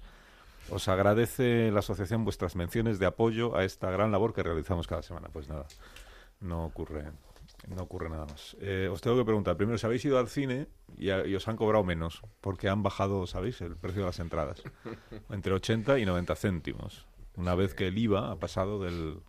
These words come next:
Speaker 1: veintiuno por ciento al diez por ciento. Ahora os da, os da igual. O sea, lleváis seis años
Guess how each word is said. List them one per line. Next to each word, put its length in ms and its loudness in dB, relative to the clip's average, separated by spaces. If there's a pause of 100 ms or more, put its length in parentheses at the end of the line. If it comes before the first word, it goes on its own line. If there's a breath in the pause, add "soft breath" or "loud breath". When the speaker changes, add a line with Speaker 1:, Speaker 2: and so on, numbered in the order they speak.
(220)
Speaker 1:
veintiuno 640 -2
por 140 0
ciento 340 0
al 160 -2
diez 160 -6
por 160 -6
ciento. 300 -10 (680 soft breath)
Ahora 240 4
os 100 2
da, 100 6
os 360 0
da 120 6
igual. 320 -4
O 40 -20
sea, 160 -6
lleváis 420 2 (880 soft breath)
seis 440 6
años 600 0